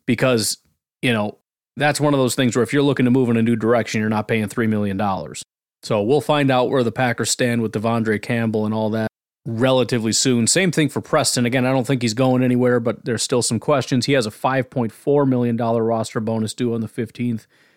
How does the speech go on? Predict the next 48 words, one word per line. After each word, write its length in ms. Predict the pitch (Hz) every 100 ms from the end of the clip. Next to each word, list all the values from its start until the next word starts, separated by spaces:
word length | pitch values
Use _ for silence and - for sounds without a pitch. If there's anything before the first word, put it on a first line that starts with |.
| _ _
Elgton 240 | 135 127 117
Jenkins, 360 | 127 117 113
five 300 | - 120 117
point 200 | 123 113
one. 260 | 113 120 117
He's 160 | 117
obviously 340 | 117 113 107 113
not 180 | 110 107
going 240 | 120 117
anywhere. 440 | 117 117 117 113 - - _ _ -
And 100 | 123
then 160 | 120
Jaire, 560 | 113 127 123 120 104 107
who 320 | - 107 101
I 100 | 101
think 180 | 110 127
we 100 | 117
can 120 | 110
all 160 | 113 107
agree, 320 | 101 104 113
but 180 | 107 101
maybe 240 | 113 107
some 420 | 104 - 113 107 107
still 280 | - 123 113
are 120 | 107
on 120 | 110
the 60 | 98
fence 320 | 120 117 -
on 160 | 107 110
it. 140 | - _ _ _ -
Jaire 340 | 123 127 117
has 180 | 120 -
eight 240 | 160 151
million 340 | 151 123 123 113
dollars 420 | 113 113 113 101
due 200 | 113 110
on 80 | 101
the 60 |
fifteenth. 580 | 95 120 - - 101 90
So 240 | - 104 92 _ _ _ _ _
Packers, 600 | 156 156 143 147 123 110
uh, 400 | 127 120 113 107 - _ _ _ _ _ _ _ _
Packers 340 | 156 151 143 117
better 220 | 131 123
make 160 | 123
sure 200 | - 131
they 140 | 120 113
got, 240 | 113 -